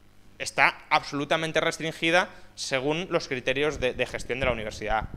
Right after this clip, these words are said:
pública. Por tanto, no tienes ninguna alineación, digamos, de, de intereses, de incentivos y de, de necesidades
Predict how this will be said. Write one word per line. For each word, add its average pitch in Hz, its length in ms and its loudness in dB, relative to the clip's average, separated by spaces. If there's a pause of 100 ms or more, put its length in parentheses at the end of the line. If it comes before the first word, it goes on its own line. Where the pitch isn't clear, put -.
pública. 131 440 0 (300)
Por 104 140 -4
tanto, 123 420 0 (100)
no 139 160 2
tienes 147 240 4
ninguna 147 260 6
alineación, 151 680 8
digamos, 160 420 6
de, 139 200 6 (1040)
de 151 220 6
intereses, 170 600 10
de 170 80 6
incentivos 156 680 4
y 135 80 4
de, 123 280 6
de 127 220 8
necesidades 139 760 8